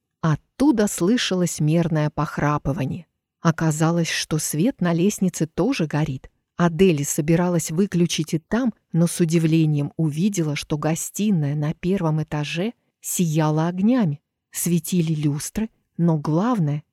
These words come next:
горели свечи, которые они точно загасили. Адели спустилась в гостиную, затушила свечи, подняла руку к выключателю и замерла. На кухне тоже горел свет, а она выключала его лично,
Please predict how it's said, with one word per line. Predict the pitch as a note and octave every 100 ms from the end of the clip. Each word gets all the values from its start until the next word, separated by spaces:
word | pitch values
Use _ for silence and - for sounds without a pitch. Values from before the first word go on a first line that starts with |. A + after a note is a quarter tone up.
| _
горели | - D#3 E3+ F3 F#3+ F#3
свечи, | F3 - F#3 A#3 - -
которые | D3+ D3+ D#3 D#3+ D#3
они | D#3 D#3 _
точно | E3+ A#3+ - D3
загасили. | C#3+ D3 D3+ D#3+ - C#3+ D3+ - _ _ _
Адели | F#3+ E3+ E3+ D3+
спустилась | D#3+ - F3 - - F3+ D#3+
в | C#3+
гостиную, | D3 D3+ - - A#3 F#3+ D3 - -
затушила | D#3+ E3+ - F3+ - E3 D3
свечи, | - D3+ F#3 B3 - D3+ _ _
подняла | - F3 F3 G3 G#3 G3
руку | F3+ G3 - E3
к | -
выключателю | F3 F#3+ F3 E3 - G3+ A#3 - A3+ A3
и | G#3+
замерла. | G#3+ A#3 B3+ A#3+ D3+ - _ _
На | F3+ E3 D#3+
кухне | - G#3 C#4 A#3 A#3 -
тоже | D#3 G#3 A#3
горел | E3 E3+ E3+ F3+
свет, | - - D3 C3+ - _ _
а | - E3
она | D#3 D#3 D3
выключала | E3+ - F3+ - D#3 D3
его | D#3+ E3+ G3
лично, | A#3 C4+ - -